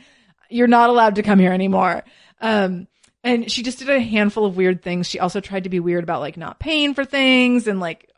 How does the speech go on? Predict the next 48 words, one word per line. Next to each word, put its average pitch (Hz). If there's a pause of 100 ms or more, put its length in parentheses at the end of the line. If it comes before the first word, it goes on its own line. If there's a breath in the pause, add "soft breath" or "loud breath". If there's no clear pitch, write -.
all 277
sorts 208
of 190
sneaky 190
behaviors. 175
And 190
I 196
was 202
just 208
like, 247
"No, 269
you 247
know, 262
I 220
don't 185
think 220
this 226
is 226
the 254
right 254
fit -
for 208
you. 208 (420 soft breath)
And 214
so 220
I'm 202
happy 214
to 220
give 233
you 254
your 254
money 254
back 262
and 247
you 247
can 285
go 330 (140)
<laughs> -
now." 233 (400 loud breath)
Because 294
again, 254 (260 soft breath)
I'm 240
not 247
gonna 277
bring 226
in 214
one 202
person 226